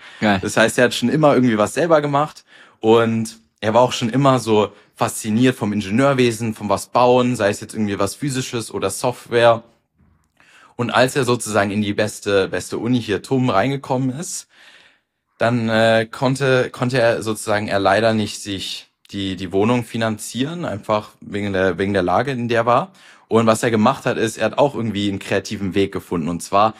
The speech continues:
Speaker 2: hat er einfach ein Kloster angerufen, so aus dem Nichts,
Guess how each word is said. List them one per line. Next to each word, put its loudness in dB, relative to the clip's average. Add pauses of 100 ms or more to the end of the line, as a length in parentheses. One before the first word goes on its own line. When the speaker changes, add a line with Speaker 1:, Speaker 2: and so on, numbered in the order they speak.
(240)
Speaker 2:
hat -2
er 0
einfach 0
ein -8
Kloster 0
angerufen, -4
so 2
aus 0
dem -6
Nichts, -6